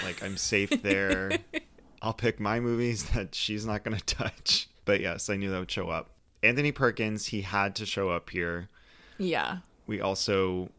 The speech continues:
Speaker 1: gushed over him when we talked about Psycho. So I guess I'll just start off by saying that he's my runner-up and Jack Nicholson is my winner.
Speaker 2: Okay.
Speaker 1: But it's very close because I do love what Perkins is doing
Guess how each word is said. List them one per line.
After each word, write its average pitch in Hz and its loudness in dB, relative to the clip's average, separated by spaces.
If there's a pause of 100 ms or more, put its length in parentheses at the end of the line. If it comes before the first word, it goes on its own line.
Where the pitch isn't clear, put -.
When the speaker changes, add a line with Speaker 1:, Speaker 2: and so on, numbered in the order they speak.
Speaker 1:
gushed 98 0
over 101 -2
him 95 -4
when 98 -4
we 95 -4
talked 90 -4
about 90 -6
Psycho. 90 -2
So 90 -4 (340)
I 113 6
guess 127 2
I'll 147 2
just 135 0
start 107 6
off 101 4
by 104 4
saying 98 0
that 92 0
he's 123 -4
my 127 2
runner-up 101 2 (500)
and 101 -6
Jack 98 0
Nicholson 101 0
is 92 -6
my 90 -4
winner. 87 -4 (360)
Speaker 2:
Okay. 180 -6 (220)
Speaker 1:
But 123 6
it's 107 2
very 113 4
close 92 0
because 98 -4
I 95 -2
do 98 -4
love 85 -6 (320)
what 95 0
Perkins 90 -4
is 87 -8
doing 92 -10